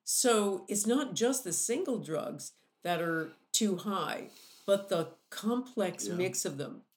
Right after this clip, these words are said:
Speaker 1: that
Speaker 2: Yeah.
Speaker 1: can be really lethal.
Speaker 2: Yeah. And it's interesting that they, the, the Stanford researchers found that, um,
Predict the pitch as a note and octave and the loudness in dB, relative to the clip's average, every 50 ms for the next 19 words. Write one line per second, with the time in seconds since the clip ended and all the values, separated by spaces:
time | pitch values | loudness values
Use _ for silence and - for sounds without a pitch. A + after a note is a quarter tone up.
0 | _ - D3 - - G#3+ G3 E3 E3+ E3 D#3+ D#3+ D3+ D3+ D#3 D#3 C#3+ - B2+ - | _ -10 -10 -8 -6 -6 -4 -4 -4 -6 -8 -8 -6 -6 -4 -4 -4 -6 -8 -8
1 | - D3+ D3+ C#3+ - - - - - G2+ G2 G2 G2 G2 - - - - - - | -8 -8 -8 -10 -10 -12 -14 -12 -12 -10 -10 -10 -10 -12 -14 -16 -18 -20 -12 2
2 | - E3 D3 C#3+ C3+ E3 F3 C#3 D3+ C#3+ C3+ C3+ C3 A#2+ A2+ A#2 A#2+ A2+ A2+ A#2+ | 8 10 10 12 12 10 10 10 8 6 8 8 6 8 8 6 6 6 6 6
3 | A#2 A#2+ A2+ G#2+ A2+ A2+ G#2 G#2+ G#2+ G2+ - - A#2+ A#2 A2 G#2 G#2+ A2 G2+ F#2 | 6 6 4 2 0 0 0 0 -2 -2 0 2 2 2 2 2 0 -2 -4 -4
4 | G2 G2+ G2+ F#2+ - - A2 G#2 G2+ G#2 - F#2+ F#2 - - A#2 A2 G#2+ G#2+ G#2 | -4 -4 -2 0 2 4 4 2 2 0 -2 -2 -2 -2 0 0 0 2 2 0
5 | G2+ F#2 F#2+ F2+ E2 - - _ - - A#2 G#2 F#2+ G2+ | 0 0 0 -2 -4 -6 -8 _ -4 -2 -2 -2 -2 -4